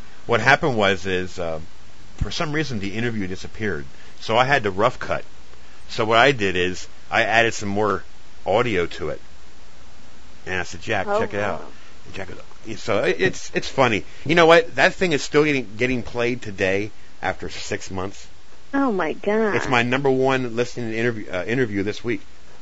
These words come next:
Speaker 2: Now, are they all at gruesome hertzog interviews dot com?
Speaker 1: Yes, I have it at, at, um, actually, I can give the address to the people in case they don't know it. It's w w w dot gruesome herzog dot pod,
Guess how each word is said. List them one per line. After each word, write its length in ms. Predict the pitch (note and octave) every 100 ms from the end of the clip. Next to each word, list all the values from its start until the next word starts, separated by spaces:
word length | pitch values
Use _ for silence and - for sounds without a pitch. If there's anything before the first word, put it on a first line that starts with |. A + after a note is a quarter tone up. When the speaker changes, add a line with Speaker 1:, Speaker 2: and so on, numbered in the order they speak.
| -
Speaker 2:
Now, 180 | A#3+ A#3+
are 100 | A#3+
they 180 | A#3+ A#3
all 280 | G#3+ A3+ B3
at 140 | F3+
gruesome 480 | G#3 A3+ A#3+ - A#3+
hertzog 500 | B3+ G#3+ - A3+ G#3+
interviews 560 | - G#3+ G#3 A3+ A3+ A3+ -
dot 180 | G#3 G#3
com? 400 | A#3+ A3+ C4 D#4 - -
Speaker 1:
Yes, 300 | C#3 B2+ -
I 100 | C#3+
have 200 | D#3 D#3
it 240 | D3 B2 -
at, 220 | A#2 G#2+
at, 20 |
um, 460 | A2 G#2 F2+ E2+ - - - -
actually, 320 | C3 - B2
I 40 |
can 80 | B2+
give 120 | A#2
the 100 | A2
address 300 | A#2+ G#2+ A2 -
to 100 | G#2
the 60 |
people 300 | - A#2+ G#2
in 60 | G2
case 220 | G#2 G#2
they 60 | G2+
don't 180 | G2 F#2+
know 140 | A2+
it. 100 | F#2 - - -
It's 160 | G2 -
w 240 | B2+ B2+
w 200 | B2 A#2+
w 260 | A#2 A2+ A#2+
dot 360 | G2 G#2 F#2+ -
gruesome 420 | G2 A2 A#2 G#2+
herzog 580 | - G#2+ - G2+ G2+ F2
dot 340 | - F2+ F2 - - - - - - - - - - - - -
pod, 280 | - G2+